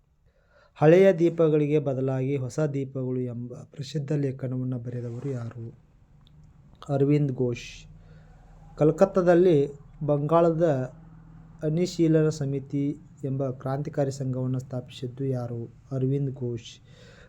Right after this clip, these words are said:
ಪಾಂಡಿಚೇರಿಯಲ್ಲಿ ಅರವಿಂದಾಶ್ರಮವನ್ನು ಸ್ಥಾಪಿಸಿದವರು ಯಾರು? ಅರವಿಂದ್ ಘೋಷ್. ಸಾವಿತ್ರಿ ಮತ್ತು ಡಿವೈನ್ ಲೈಫ್ ಎಂಬ ಕೃತಿಯನ್ನು ಬರೆದವರು ಯಾರು?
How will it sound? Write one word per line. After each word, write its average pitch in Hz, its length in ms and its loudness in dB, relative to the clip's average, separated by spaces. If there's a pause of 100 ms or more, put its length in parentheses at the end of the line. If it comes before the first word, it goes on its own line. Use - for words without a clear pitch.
ಪಾಂಡಿಚೇರಿಯಲ್ಲಿ 170 960 4
ಅರವಿಂದಾಶ್ರಮವನ್ನು 147 1400 0
ಸ್ಥಾಪಿಸಿದವರು 127 800 -6
ಯಾರು? 117 420 -6 (160)
ಅರವಿಂದ್ 135 460 -2
ಘೋಷ್. 120 520 -8 (720)
ಸಾವಿತ್ರಿ 180 580 4
ಮತ್ತು 156 640 0 (240)
ಡಿವೈನ್ 160 480 2
ಲೈಫ್ 139 360 -2
ಎಂಬ 131 220 -4
ಕೃತಿಯನ್ನು 131 540 -6
ಬರೆದವರು 120 500 -8
ಯಾರು? 117 380 -6